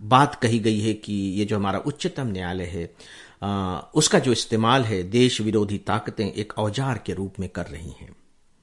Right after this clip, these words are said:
ये बहुत, बहुत बड़ा स्टेटमेंट है और सच पूछिए तो बहुत गंभीर statement है। गंभीर इस मायने में कि सुप्रीम कोर्ट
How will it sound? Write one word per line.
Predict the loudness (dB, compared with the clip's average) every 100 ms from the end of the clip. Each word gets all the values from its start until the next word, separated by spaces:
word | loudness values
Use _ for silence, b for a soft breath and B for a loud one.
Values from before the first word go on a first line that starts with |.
| _ _
ये |
बहुत, | -4 -2 4 4 4 -8
बहुत | -4 -2 -2 -6
बड़ा | -4 0 2 0 -2
स्टेटमेंट | -10 -8 -10 -8 -10 -10 -12
है | -20 -20 b b -12
और |
सच | -4 -4
पूछिए | -2 -2 0
तो | -2 -2 -2 -4
बहुत | -6 -6 -6 -18 b b -2
गंभीर | 4 4 2 2 2
statement | 0 -2 -4 0 -2 -2 -4
है। | -8 -8 -12 B B B 2
गंभीर | 6 10 10
इस | 8 6
मायने | 6 8 6
में | 4 4
कि | 2 -2
सुप्रीम | -2 -6 0 4 4
कोर्ट | 2 -4 4 6 6 2